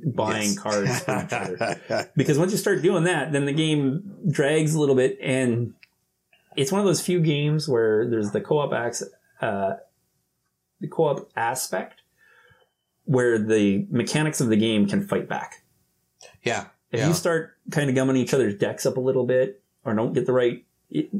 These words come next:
Speaker 1: the, the mastermind can come back and win that game
Speaker 2: Yeah,
Speaker 1: from behind.
Speaker 2: I
Speaker 1: It's not a matter of just, "Oh, we've, we've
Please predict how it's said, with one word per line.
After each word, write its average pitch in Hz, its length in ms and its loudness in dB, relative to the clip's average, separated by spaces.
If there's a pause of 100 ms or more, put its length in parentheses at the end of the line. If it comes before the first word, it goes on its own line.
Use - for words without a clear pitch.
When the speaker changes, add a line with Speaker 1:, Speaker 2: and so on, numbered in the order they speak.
(200)
Speaker 1:
the, 131 400 0
the 139 140 2
mastermind 127 720 0
can 147 100 0
come 127 180 0
back 104 200 -2
and 101 140 2
win 98 160 0
that 80 160 -8
game 85 240 -10 (420)
Speaker 2:
Yeah, 92 140 -2
Speaker 1:
from 127 180 -2
behind. 104 220 -2
Speaker 2:
I 101 40 0
Speaker 1:
It's 101 80 -2
not 131 140 0
a 123 60 -2
matter 117 320 0
of 101 100 0
just, 107 220 -4
"Oh, 127 180 0
we've, 120 260 -2
we've 123 260 -2